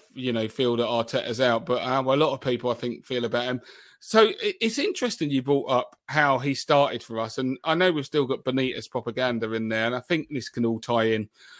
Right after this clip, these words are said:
Um, one of the things that I was most excited about when Arteta came in, um, uh, dis-, despite all the hysteria about what he might be, Pep Mark Two, yeah, that was something to hope for.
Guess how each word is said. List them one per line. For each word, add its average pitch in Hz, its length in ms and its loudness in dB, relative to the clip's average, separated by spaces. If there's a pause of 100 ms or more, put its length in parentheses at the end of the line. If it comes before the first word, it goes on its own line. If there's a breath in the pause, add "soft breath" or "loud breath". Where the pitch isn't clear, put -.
(100)
Um, 151 360 4 (480)
one 247 240 6
of 480 60 2
the 453 60 2
things 254 260 -2
that 208 100 0
I 185 80 0
was 170 180 0
most 170 240 -2
excited 151 400 -2
about 110 260 -4
when 120 120 -6
Arteta 117 500 -6
came 107 300 -8
in, 107 220 -10 (340)
um, 139 420 4 (260)
uh, 190 160 -2
dis-, - 240 -2 (140)
despite 240 480 4
all 208 100 4
the 170 100 4
hysteria 165 800 4
about 135 300 6
what 135 200 0
he 147 140 0
might 139 300 2
be, 135 180 2
Pep 160 320 -2
Mark 135 340 0
Two, 139 200 2
yeah, 226 260 2
that 196 180 2
was 151 120 -6
something 147 400 -2
to 120 180 -2
hope 147 300 0
for. 120 300 -4